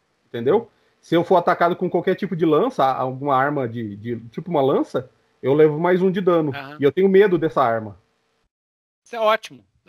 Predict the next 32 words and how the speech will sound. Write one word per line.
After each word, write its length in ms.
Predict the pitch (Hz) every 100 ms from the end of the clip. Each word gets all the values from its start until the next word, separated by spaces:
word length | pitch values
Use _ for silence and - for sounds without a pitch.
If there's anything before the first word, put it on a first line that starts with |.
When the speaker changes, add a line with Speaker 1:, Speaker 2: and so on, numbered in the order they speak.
| _ -
Speaker 2:
Toda 280 | 226 247
vez 240 | 208 220 220
que 100 | 220
é 60 |
lança, 600 | 190 180 190 202 233 220 - _ _ _ _ _
coisa 320 | 196 214 226
de 140 | 202
lança, 680 | 185 180 196 196 208 190 185 _ _ _ _ _
pode 180 | 143 180
Speaker 1:
Uhum. 40 | 170
Speaker 2:
ser 60 |
até, 420 | 208 - 208 226 220
tipo 260 | - 214
assim, 420 | 202 - 208 175 120 _ _ _
você 500 | - 190 196 185 165
tá 120 | - 185
brigando 580 | 180 160 185 196 202 190
num 120 | 190
lugar, 400 | 180 156 175 185
aí 140 | 180
você 160 | - 202
cai 340 | - 185 202
na 140 | 208 190
grade, 480 | 160 170 190 185
a 60 | 165
grade 360 | 160 175 190 190
tem 160 | 196
umas 260 | 208 208 147
lanças 420 | 156 185 185 165
pra 200 | - 156
cima. 360 | - 175 196 170
Speaker 1:
Isso, 260 | 190 196